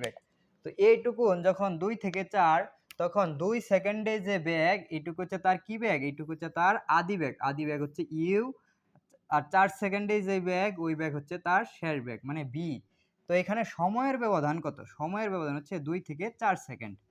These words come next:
অর্থাৎ টি ইকুয়াল টু সেকেন্ড। তাহলে আমরা ব-, বসাই,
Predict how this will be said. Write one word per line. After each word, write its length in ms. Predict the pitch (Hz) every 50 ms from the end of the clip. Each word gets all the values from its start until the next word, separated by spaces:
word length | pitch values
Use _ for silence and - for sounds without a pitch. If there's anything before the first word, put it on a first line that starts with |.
| _ _ _ _ _ _ -
অর্থাৎ 560 | 127 139 139 _ - 185 175 151 139 147 151 - - - _ _ _ _ _ _ -
টি 120 | 190 196 202 196 180 170
ইকুয়াল 540 | 156 _ - 175 175 156 135 131 135 139 156 196 - _ _ _ _ _ _ _ _ _ _ -
টু 120 | 196 214 233 247 233
সেকেন্ড। 420 | - - 170 - - 110 98 92 _ - _ _ _ _ _ _ _ _ _ _ -
তাহলে 220 | 143 151 170 180 185
আমরা 200 | 180 185 185 180
ব-, 180 | 151 135 135 131
বসাই, 420 | 143 170 190 - - 214 175 226